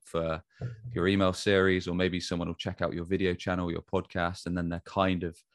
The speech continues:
aware of your brand. So then the demand gen can link back to that. So there's,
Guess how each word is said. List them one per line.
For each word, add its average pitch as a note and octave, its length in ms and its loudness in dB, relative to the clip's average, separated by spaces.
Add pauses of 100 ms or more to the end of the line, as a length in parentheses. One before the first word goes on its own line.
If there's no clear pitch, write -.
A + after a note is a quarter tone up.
(200)
aware F#2 360 4
of E2+ 100 0
your E2+ 100 0
brand. E2+ 500 2 (340)
So - 160 -8
then F2 120 2
the E2 80 -2
demand F2 320 -2
gen E2 180 -4
can E2+ 160 -8
link E2+ 200 -6
back E2+ 240 0
to E2 100 -12
that. - 220 -4
So G2+ 120 -2
there's, A2 220 0